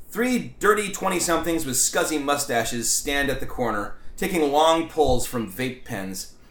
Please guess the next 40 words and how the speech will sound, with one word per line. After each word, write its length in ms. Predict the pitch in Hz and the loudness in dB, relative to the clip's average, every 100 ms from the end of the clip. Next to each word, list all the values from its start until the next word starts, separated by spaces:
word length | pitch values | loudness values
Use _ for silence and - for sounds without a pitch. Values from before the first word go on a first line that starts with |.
| - | -6
The 60 | |
smells 400 | 123 170 170 156 | -2 4 4 4
of 160 | 147 - | 0 -2
peppermint, 560 | - 165 156 156 139 117 | 0 2 2 0 -2 -2
blueberry, 480 | 143 156 147 147 | 2 4 4 4
menthol, 560 | 127 120 139 147 143 143 | 2 2 0 2 2 2
and 140 | 147 | 0
sadness 640 | 127 - 113 110 107 - - | -2 0 2 0 -2 -6 -6
intermingle 640 | 151 151 131 143 127 170 | -4 -2 -2 -2 2 2
in 80 | - | 2
a 60 | - | 2
cloud 360 | - 131 123 | 4 4 2
between 340 | 123 - 135 120 | 0 -2 0 0
them. 260 | 107 - - - - - - - | -2 -6 -14 -20 -20 -20 -20 -4
Vince 240 | 143 156 | 0 2
swallows 400 | - 151 139 131 | 4 6 4 4
hard 320 | - 120 113 110 | 2 4 4 2
and 80 | |
approaches 460 | 101 - 117 110 104 | -2 0 0 0 -6
them. 240 | 101 92 - - - - - - | -6 -8 -12 -16 -16 -16 -18 -12
"Teach 300 | - 190 175 | -6 -4 -2
me 100 | 170 | 0
your 160 | 156 131 | 2 2
ways," 540 | 131 123 110 104 - - | 0 0 -2 -4 -10 -8
he 120 | 117 | -6
says. 420 | 120 110 113 - - - | -2 -2 -2 -8 -10 2
"I 160 | 175 | 4
want 140 | 214 214 | 6 4
to 60 | 170 | 2
be 140 | 147 | 0
a 120 | 120 | -2
dirtbag, 580 | 120 165 - 101 95 - - | 0 -2 -2 -4 -4 -8 -4
like 240 | 156 160 | -2 -2
you 120 | 180 190 | -4 0
guys." 600 | 170 104 - - - - - - - - | 2 2 0 -6 -6 -18 -20 -20 -18 0
They 100 | 147 | 0
close 300 | 147 175 151 | 2 2 2
in 120 | 165 | 2
on 160 | 147 131 | 2 0
Vince, 440 | 123 131 117 - | 0 -2 -2 -6